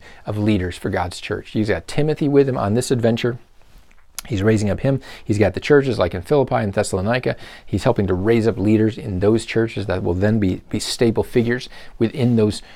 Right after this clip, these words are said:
churches. Paul had an influential, uh, assignment, but he knew his status. He knew who he was serving.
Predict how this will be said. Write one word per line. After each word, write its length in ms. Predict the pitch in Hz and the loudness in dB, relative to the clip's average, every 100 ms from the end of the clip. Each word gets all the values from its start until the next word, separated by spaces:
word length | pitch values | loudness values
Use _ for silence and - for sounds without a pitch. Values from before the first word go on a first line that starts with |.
| - - | -16 -8
churches. 480 | - 117 107 95 | 2 2 2 -2
Paul 400 | - - 139 143 | -6 -4 2 2
had 340 | 127 117 110 101 | 2 -2 -4 -2
an 160 | 92 - | -6 -4
influential, 760 | 143 151 135 113 104 107 101 - - - - | -6 -2 0 0 -2 -2 -4 -8 -18 -16 -10
uh, 160 | - 131 | -4 -2
assignment, 920 | - 101 - - 131 139 127 87 - - - - | -2 -4 -4 0 2 4 4 0 -6 -14 -8 0
but 100 | 113 | 4
he 60 | |
knew 200 | 113 196 | 6 6
his 160 | 180 151 | 6 2
status. 840 | - - 131 104 87 - - - - - - - | -2 -4 0 0 -2 -8 -12 -12 -16 -20 -20 -18
He 160 | - 139 | 0 4
knew 260 | 147 220 190 | 6 6 6
who 160 | 190 | 4
he 160 | 156 170 | 4 4
was 180 | 131 - | 2 -2
serving. 800 | - - - 107 98 87 92 | -4 -6 0 0 0 -4 -10